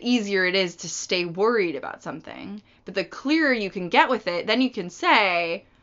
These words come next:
"Oh, okay, either that actually isn't a worry of mine, I just, it's just been festering," or, "I know exactly what I would do if that happened. I can absolutely handle that.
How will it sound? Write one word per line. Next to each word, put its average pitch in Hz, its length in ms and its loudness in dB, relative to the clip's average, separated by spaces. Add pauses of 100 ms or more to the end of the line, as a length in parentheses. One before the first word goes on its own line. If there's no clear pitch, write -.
(340)
"Oh, 247 680 8
okay, 185 420 0
either 185 580 4 (120)
that 180 360 4
actually 214 400 4
isn't 190 200 0
a 165 80 -4
worry 147 300 -2
of 147 140 -8
mine, 165 340 -4
I 165 80 -4
just, 165 420 -8
it's 165 160 -8
just 180 200 -10
been 147 100 -6
festering," 185 800 -6
or, 226 560 2 (800)
"I 277 80 8
know 302 120 6
exactly 190 500 2
what 175 140 0
I 165 100 -2
would 165 140 -8
do 156 200 -6
if 185 120 -12
that 151 140 -4
happened. - 600 -8
I 175 80 -4
can 160 240 -8 (100)
absolutely 202 460 4
handle 180 320 -4
that. 175 380 -2